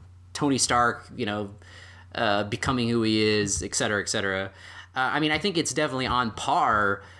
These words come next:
in terms of origin movies with the first Iron Man. Um, I, I mean, I liked it even better than that, but it, it, it was like the first Iron Man where it's, it established everything so well, um,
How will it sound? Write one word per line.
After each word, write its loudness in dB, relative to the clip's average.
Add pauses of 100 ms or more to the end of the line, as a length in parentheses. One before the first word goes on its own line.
(160)
in -4
terms 0
of -2
origin 0
movies -4
with -4 (100)
the -10
first -4
Iron 0
Man. -10
Um, -4
I, -8
I -2
mean, -2
I 0
liked 0
it 2
even -2
better 0
than -6
that, -2 (440)
but 2
it, 2
it, 0 (1200)
it 0
was 2
like 0
the 0
first 0
Iron 2
Man 0
where 0
it's, -2
it -2
established 0
everything -2
so 0
well, -2 (540)
um, 2